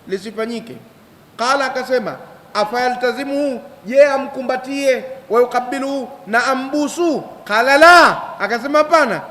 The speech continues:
hilo lisifanyike." Mbona tunaona baadhi ya watu hili wanalifanya, la kumkumbatia mwenzake na kufanyaje, na kumbusu? Tena jamii za Waarabu zinafanya haya.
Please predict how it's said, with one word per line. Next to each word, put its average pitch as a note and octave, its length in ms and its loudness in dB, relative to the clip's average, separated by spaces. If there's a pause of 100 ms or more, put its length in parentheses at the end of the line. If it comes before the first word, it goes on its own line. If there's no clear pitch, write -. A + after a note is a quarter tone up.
(140)
hilo C4+ 200 -2
lisifanyike." G#3+ 640 -8 (1600)
Mbona A#3+ 480 -6 (540)
tunaona A3+ 500 -6
baadhi A3 340 -6
ya G#3+ 60 -6
watu A3+ 320 -6
hili G#3+ 180 -10
wanalifanya, G3 600 -8 (960)
la E3+ 160 -6
kumkumbatia G3+ 680 -4
mwenzake G#3 460 -6
na F#3+ 100 -6
kufanyaje, F#3+ 540 -6 (580)
na G3 180 -6
kumbusu? A3 480 -10 (480)
Tena C4 340 4
jamii B3+ 420 -2
za A3 120 -4
Waarabu A#3+ 460 -2
zinafanya F3 460 -8
haya. B2 120 -12